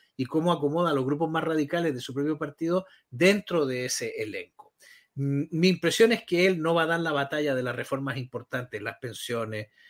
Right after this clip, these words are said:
el aumento de la sanidad y la subida esta de los ocho puntos del pib para gastar de gasto público, esa batalla no la va a dar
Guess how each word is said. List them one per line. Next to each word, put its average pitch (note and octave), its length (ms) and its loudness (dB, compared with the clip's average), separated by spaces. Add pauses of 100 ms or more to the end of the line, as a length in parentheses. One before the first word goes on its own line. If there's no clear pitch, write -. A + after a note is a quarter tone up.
(160)
el A2+ 160 0
aumento A#2+ 440 2
de A2+ 60 4
la A2 100 2
sanidad A#2+ 580 0
y B2 180 4
la B2 160 0
subida C3 500 4
esta B2+ 260 0
de A2 100 2
los G#2+ 140 -2
ocho C3 300 -2
puntos B2+ 340 -4
del A#2 160 -6
pib C3 300 0
para A2 160 -2
gastar C#3 420 0 (240)
de A#2+ 80 -2
gasto B2+ 260 2
público, C#3+ 560 4 (280)
esa D#3+ 180 4
batalla E3+ 320 6
no E3 80 4
la D3 120 4
va C#3 120 6
a - 20 6
dar E3+ 280 4